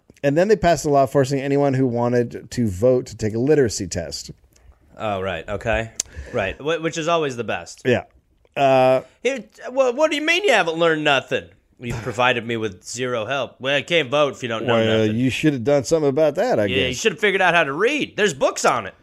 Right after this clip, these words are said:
Speaker 1: You could. I learned how to read. I mean, I had a teacher, but I did it on my own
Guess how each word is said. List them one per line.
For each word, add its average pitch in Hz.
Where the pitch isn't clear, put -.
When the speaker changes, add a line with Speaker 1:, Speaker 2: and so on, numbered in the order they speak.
Speaker 1:
You 226
could. 403
I 214
learned 339
how 220
to 190
read. 180
I 165
mean, 180
I 196
had 180
a 156
teacher, 202
but 165
I 214
did 240
it 208
on 185
my 160
own 190